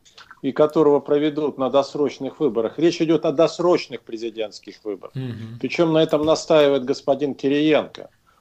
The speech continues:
Speaker 1: Он говорит, что чем позже выборы, тем хуже, тем меньше шансов, что они пройдут гладко. И говорит, посмотрите на Белоруссию. Но ему в ответ возражает, вот мы на Белоруссию и смотрим.
Speaker 2: Так.
Speaker 1: Как нам обойтись без выборов, они не очень понимают.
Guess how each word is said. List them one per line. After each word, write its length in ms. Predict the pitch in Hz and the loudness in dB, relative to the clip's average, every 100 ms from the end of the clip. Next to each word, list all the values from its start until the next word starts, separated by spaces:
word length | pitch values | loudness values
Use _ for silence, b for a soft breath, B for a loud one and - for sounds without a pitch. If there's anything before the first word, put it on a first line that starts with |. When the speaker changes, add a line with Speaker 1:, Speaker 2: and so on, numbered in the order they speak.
| _ | _
Speaker 1:
Он 60 | 131 | -4
говорит, 140 | 139 | -2
что 140 | - 147 | -2 -2
чем 240 | 175 156 | 0 -2
позже 480 | - 190 160 120 139 | 2 4 4 2 0
выборы, 380 | 180 208 170 143 | 0 0 0 0
тем 240 | 165 165 | -4 -4
хуже, 580 | - 185 196 113 95 85 _ _ _ | -6 -6 -4 -6 -8 -14 _ _ _
тем 160 | 143 151 | -2 0
меньше 280 | 214 - 135 | -2 -2 -6
шансов, 580 | - 170 208 202 135 117 | 0 2 2 2 -6 -8
что 140 | - | -6
они 140 | 139 147 | -6 -4
пройдут 420 | 147 147 147 127 | -4 -2 -2 -4
гладко. 560 | 143 135 101 - - _ _ _ _ - _ _ _ | -2 -2 -2 -8 -20 _ _ _ _ -20 _ _ _
И 60 | 135 | -4
говорит, 240 | 196 - | -4 0
посмотрите 640 | 175 - 170 175 233 - | -2 0 -2 0 -4 -2
на 120 | 180 185 | 0 2
Белоруссию. 640 | 185 190 180 127 - 104 - b b _ | 4 2 2 -4 -10 -18 -20 b b _
Но 160 | 156 196 | -2 2
ему 260 | 208 233 262 | 2 0 0
в 60 | |
ответ 320 | 247 233 226 208 | 0 0 -4 -4
возражает, 680 | 190 190 196 170 156 143 | -6 -2 -2 -2 -4 -4
вот 180 | 170 202 | -8 -8
мы 120 | 233 | -6
на 120 | 247 226 | -6 -4
Белоруссию 680 | 233 233 233 247 - 240 | -2 0 0 -4 -8 -8
и 40 | 233 | -8
смотрим. 600 | 226 254 220 143 117 98 _ _ b b b b _ _ _ _ _ _ _ _ _ - - | -8 0 0 0 -6 -18 _ _ b b b b _ _ _ _ _ _ _ _ _ -20 -10
Speaker 2:
Так. 380 | 135 120 - - | -8 -8 -10 -4
Speaker 1:
Как 300 | 254 - 285 | -4 -4 -6
нам 160 | 247 | -2
обойтись 440 | 226 214 220 240 180 | 0 0 -2 -6 -6
без 240 | 208 190 | -6 -6
выборов, 400 | 220 233 226 196 | -6 -2 -2 0
они 200 | 190 208 | -4 -4
не 100 | 196 | -6
очень 320 | 202 202 196 | -6 -6 -14
понимают. 640 | - 185 190 180 127 - | -10 -8 -6 -4 -6 -6